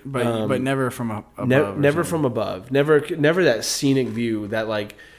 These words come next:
Speaker 2: you can see in a, have
Speaker 1: But
Speaker 2: you
Speaker 1: you
Speaker 2: wa-
Speaker 1: knew what it was, too.
Speaker 2: Right. 'Cause, well, I'd been playing Fallout New Vegas the whole time we were
Speaker 1: Yeah.
Speaker 2: there because, um, she had to do her conference shit, and I'm not gonna go out in Vegas by myself.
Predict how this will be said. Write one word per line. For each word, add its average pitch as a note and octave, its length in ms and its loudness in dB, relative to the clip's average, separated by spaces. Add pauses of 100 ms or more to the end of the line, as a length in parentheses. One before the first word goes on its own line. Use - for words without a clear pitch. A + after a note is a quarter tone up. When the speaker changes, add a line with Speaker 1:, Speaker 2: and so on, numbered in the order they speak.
(140)
Speaker 2:
you C3+ 120 2
can B2+ 160 2
see C#3+ 320 2
in C3 100 4
a, A#2 180 0
have G2+ 60 -6
Speaker 1:
But C#3+ 100 -2
Speaker 2:
you F#3 80 0
Speaker 1:
you F#3+ 80 2
Speaker 2:
wa- F#3 60 0
Speaker 1:
knew A3 140 2
what G3 120 4
it D3 100 2
was, E3 380 0
too. E3+ 280 -6
Speaker 2:
Right. D3 720 0
'Cause, F3 140 -4
well, E3+ 160 4
I'd F#3 240 2
been E3+ 140 0
playing C3+ 260 0
Fallout B2+ 340 0
New G#2+ 120 -6
Vegas A2 400 -4
the A2+ 100 -8
whole A2+ 140 -4
time A2 200 -8
we A2+ 80 -4
were C3 80 -2
Speaker 1:
Yeah. C#3 120 0
Speaker 2:
there B2+ 640 0
because, A#2 880 0
um, G#2 640 -4 (340)
she D3+ 380 -2
had C3 220 2
to B2+ 60 2
do C3 120 2
her B2 120 -2
conference C3+ 460 -4
shit, D#3+ 580 -6
and B2 100 -2
I'm E3 80 0
not D#3 120 0
gonna A#2 140 -4
go A2 140 -2
out G#2 360 -2
in G#2+ 160 -8
Vegas G#2+ 300 -6
by G#2+ 80 -12
myself. G#2 680 -10